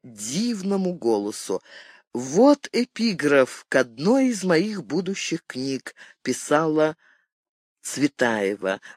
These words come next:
Слова, вложенные Овидием в уста Сивиллы, привожу на память. «Мои жилы иссякнут, мои кости высохнут, но голос, голос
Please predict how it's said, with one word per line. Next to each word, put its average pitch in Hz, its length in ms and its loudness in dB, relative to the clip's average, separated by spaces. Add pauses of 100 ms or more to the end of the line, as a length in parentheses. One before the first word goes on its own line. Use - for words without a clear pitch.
Слова, 127 680 -2 (160)
вложенные 120 720 -4
Овидием 165 680 -4
в 110 160 -8
уста 127 380 -4
Сивиллы, 156 880 -2 (280)
привожу 127 680 -2 (300)
на 135 340 -2
память. 107 760 -4 (460)
«Мои 190 520 2
жилы 220 720 0
иссякнут, 185 1080 -2 (180)
мои 127 280 2
кости - 580 0
высохнут, 120 1120 -6 (320)
но 170 300 2
голос, 143 1300 4 (520)
голос 180 1200 4